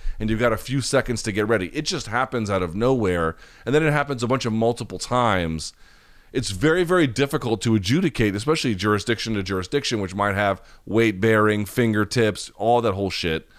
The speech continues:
one hand, two hand, whatever. It's very difficult to adjudicate that in real time, even for an experienced pro referee like Mark Goddard.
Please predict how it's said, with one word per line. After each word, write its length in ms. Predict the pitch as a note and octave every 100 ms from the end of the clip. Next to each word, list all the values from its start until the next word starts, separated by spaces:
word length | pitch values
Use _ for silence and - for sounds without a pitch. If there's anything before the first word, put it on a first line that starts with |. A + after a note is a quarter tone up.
| -
one 240 | G2 G#2+ G#2+
hand, 300 | A2+ G#2+ G#2
two 180 | B2
hand, 300 | G#2+ G#2 G2+
whatever. 520 | G2+ A#2 F#2+ D#2 D2+ - - - - - - - - - - - - -
It's 140 | A#2
very 200 | A#2+ F3+
difficult 360 | D#3 D#3 D#3 C#3
to 120 | A#2+
adjudicate 520 | G#2 E3 F#3 B2+ G#2
that 300 | A2+ G2+ -
in 180 | A2+ G2+
real 220 | A2 F3
time, 400 | - G#2 E2 E2+ - C#3
even 340 | D#3+ F3 F3+
for 180 | - C3+
an 60 |
experienced 800 | C3+ - - G#2+ G#2 G#2 - -
pro 400 | - - G#2 G#2+
referee 800 | G#2 G#2 G2+ G#2+ F2 E2+ D#2+ D#2 - - - -
like 320 | F#2 F#2 F#2+
Mark 380 | F#2 E2+ - -
Goddard. 400 | F2 D#2 B1